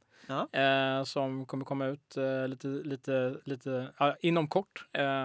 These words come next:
Speaker 1: Mm.
Speaker 2: håller på med renderingar och så vidare.
Speaker 1: Ja.
Speaker 2: Så att, ehm, där, där har du väl ditt brett svar, men det är, det är, f-, jag följer det nätverket vi har, de kunderna vi har.
Speaker 1: Mm.
Speaker 2: Eh, och, ehm,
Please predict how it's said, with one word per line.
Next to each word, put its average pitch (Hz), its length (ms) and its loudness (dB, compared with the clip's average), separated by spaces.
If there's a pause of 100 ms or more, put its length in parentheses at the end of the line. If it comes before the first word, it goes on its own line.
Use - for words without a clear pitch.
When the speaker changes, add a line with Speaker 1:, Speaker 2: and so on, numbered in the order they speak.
(100)
Speaker 1:
Mm. 135 180 -6
Speaker 2:
håller 135 140 -2
på 139 160 -4
med 139 200 0
renderingar 139 560 0
och 156 100 -10
så - 80 -10
vidare. 160 220 -8 (220)
Speaker 1:
Ja. 175 160 0 (140)
Speaker 2:
Så - 140 0
att, - 220 -2
ehm, 135 760 2 (180)
där, 180 320 2
där 185 160 4
har 170 140 4
du 170 60 2
väl 139 120 -4
ditt 147 120 2
brett 135 220 -2
svar, 147 300 4
men 139 160 -2
det 147 160 4
är, 143 240 6
det 151 240 0
är, 143 160 4 (140)
f-, 143 240 -4
jag 156 160 4
följer 151 460 4
det 135 220 0
nätverket 127 460 -2
vi 123 60 -6
har, 131 140 2
de 123 140 -2
kunderna 135 400 -2
vi 120 100 -6
har. 147 260 -4 (140)
Speaker 1:
Mm. 127 260 -4
Speaker 2:
Eh, 120 360 -4
och, - 460 -10
ehm, 120 400 -6